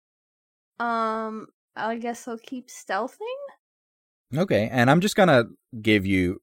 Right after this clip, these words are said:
Speaker 2: full reign of stealth right now, because obviously perfect stealth. So, but where are you going? You're going to go down into the darkness?
Speaker 1: Yeah.
Speaker 2: Okay. You make your way down into the darkness, your eyes slightly adjusting.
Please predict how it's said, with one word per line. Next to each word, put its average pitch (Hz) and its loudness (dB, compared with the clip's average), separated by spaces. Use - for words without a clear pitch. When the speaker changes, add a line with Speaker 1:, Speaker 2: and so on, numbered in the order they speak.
Speaker 2:
full 101 0
reign 90 2
of 80 -6
stealth 85 -2
right 98 4
now, 98 -2
because 76 -8
obviously 73 -10
perfect 80 -8
stealth. 90 -2
So, 131 10
but 131 10
where 147 10
are 151 12
you 135 8
going? 110 8
You're 95 0
going 98 2
to 85 -10
go 98 6
down 95 4
into 98 -2
the 98 -2
darkness? 95 0
Speaker 1:
Yeah. 220 -6
Speaker 2:
Okay. 131 0
You 151 2
make 170 0
your 196 2
way 180 4
down 139 2
into 123 -2
the 120 -4
darkness, 104 2
your 104 4
eyes 104 6
slightly 104 0
adjusting. 98 0